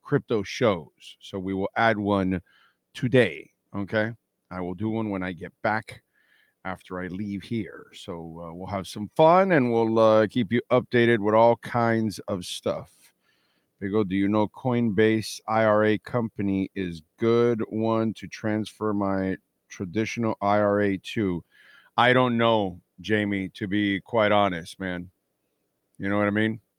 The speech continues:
I, uh, I sh-, I, uh, shut down my, uh, my R-, my R-, I R A, and, uh, I cashed it all out. I paid the penalty, and, uh, I, uh,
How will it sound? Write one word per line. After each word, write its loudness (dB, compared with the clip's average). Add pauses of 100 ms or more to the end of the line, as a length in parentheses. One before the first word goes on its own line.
(180)
I, 4
uh, 4 (680)
I -6
sh-, -10 (120)
I, 0
uh, 2
shut -2
down 4
my, 2
uh, -2 (280)
my -2
R-, 4
my 0
R-, 2 (220)
I 6
R 4
A, 2 (500)
and, -2
uh, -4
I -6
cashed 0
it -4
all 0
out. -2 (680)
I -14
paid -8
the -4
penalty, -4 (800)
and, -4
uh, -4
I, -2
uh, -2